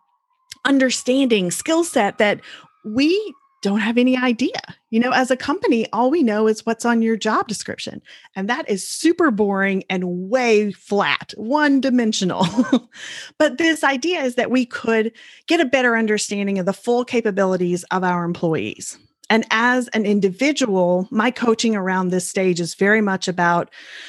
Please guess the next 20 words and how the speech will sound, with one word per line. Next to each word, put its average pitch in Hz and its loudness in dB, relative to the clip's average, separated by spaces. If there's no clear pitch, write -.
um, 175 2
that 175 2
U 185 4
S 285 0
P, 214 -4
understanding 214 0
your 202 0
skills, 170 0
and 180 2
breaking 185 2
through 170 0
the 160 2
mind 147 0
drama, 135 -6
which 180 0
can 202 -2
be 185 2
an 175 -6
entire 269 0
podcast 202 -6